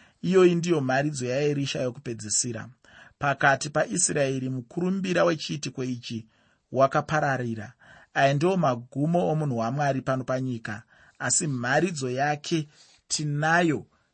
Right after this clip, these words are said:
nanhasi. Muna Madzimambo echipiri chitsauko thirteen, ndima twenty-two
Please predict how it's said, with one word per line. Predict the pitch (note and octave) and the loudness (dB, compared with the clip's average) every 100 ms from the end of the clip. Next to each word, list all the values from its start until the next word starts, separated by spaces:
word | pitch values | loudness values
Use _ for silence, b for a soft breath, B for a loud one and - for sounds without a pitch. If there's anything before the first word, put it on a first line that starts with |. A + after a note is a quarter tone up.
| - | -10
nanhasi. | B2 A#2 G#2 G2+ A#2 - - - b b - | -6 -4 -4 -6 -2 0 -2 -6 b b 0
Muna | G3+ | 2
Madzimambo | A#3 E3 C#3+ C3+ C3+ | 4 2 0 -2 -4
echipiri | C3 - F#3 F3 | -6 -8 -8 -8
chitsauko | E3 D#3 D#3+ D#3 D3+ | -8 -6 -2 -2 -4
thirteen, | D3 D#3 D3 - D3 D3 b b b - | -6 -4 -4 -2 -2 -2 b b b -10
ndima | B2+ B2 B2 | -6 -4 -4
twenty-two | B2+ E3 F3 - G3+ G3+ F3 - E3+ | -4 -6 -6 -2 0 0 -4 -4 -4